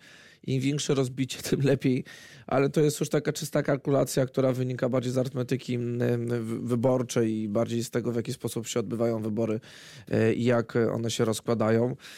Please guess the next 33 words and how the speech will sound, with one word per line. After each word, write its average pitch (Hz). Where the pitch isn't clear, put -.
Ale 143
oczywiście, 151
no, 147
opozycja 143
ma 139
prawo 143
wyłonić 143
swojego 135
kandydata. 143
No, 117
dobrze, 127
że 131
się 135
odbywają 123
te, 113
nawet 113
i 104
te 117
prawybory, 139
dobrze, 123
że 113
się 117
odbywają, 117
bo 120
to -
też -
jest 117
jakaś 120
formuła, 120
tylko 156
że 131
oczywiście 131
to -